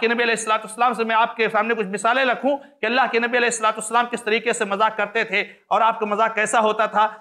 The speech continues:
چنانچہ اللہ کے نبی علیہ الصلوۃ والسلام کے بارے میں آتا ہے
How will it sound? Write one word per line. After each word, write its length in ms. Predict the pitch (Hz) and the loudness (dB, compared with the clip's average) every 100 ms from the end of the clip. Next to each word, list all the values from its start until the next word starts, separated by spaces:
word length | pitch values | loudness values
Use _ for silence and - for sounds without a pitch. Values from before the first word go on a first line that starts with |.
| - | -2
چنانچہ 280 | 247 262 247 | 2 2 2
اللہ 240 | 254 254 | 2 2
کے 80 | 247 | 2
نبی 160 | 254 262 | 0 0
علیہ 100 | 247 | 0
الصلوۃ 240 | 233 226 | 0 0
والسلام 360 | 226 - 254 247 | 0 0 0 0
کے 100 | 226 | 2
بارے 240 | 226 269 | 4 4
میں 140 | 269 226 | 2 2
آتا 280 | 226 240 | 2 2
ہے 120 | 185 | 2